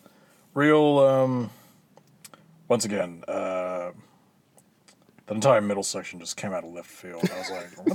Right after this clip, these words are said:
the <laughs> fuck is this going?" But as soon as you started talking about all the fucking things in my pockets, I was like, "Oh, yeah, I see what this is.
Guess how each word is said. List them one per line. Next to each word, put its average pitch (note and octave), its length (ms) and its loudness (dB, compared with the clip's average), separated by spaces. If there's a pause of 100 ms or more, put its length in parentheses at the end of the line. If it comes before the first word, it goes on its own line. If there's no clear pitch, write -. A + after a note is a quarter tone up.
the - 60 -8
<laughs> - 0 -
fuck - 840 2
is F3+ 140 6
this - 180 0
going?" - 260 -8 (800)
But - 160 4
as D3+ 100 8
soon F#3 280 10
as C3 160 4
you C3+ 280 6
started A#2 400 4
talking A#2 220 2
about G2+ 160 -2
all G2+ 140 0
the F#2 120 -8
fucking G2 380 -4
things A2 340 0
in A#2+ 60 0
my A#2 80 2
pockets, A2+ 380 -2
I F#2+ 80 -4
was F2 100 -8
like, E2+ 160 -8
"Oh, F#2 260 -4
yeah, - 200 -6 (320)
I E3 60 -6
see - 140 -6
what - 120 -20
this - 160 -20
is. - 280 -12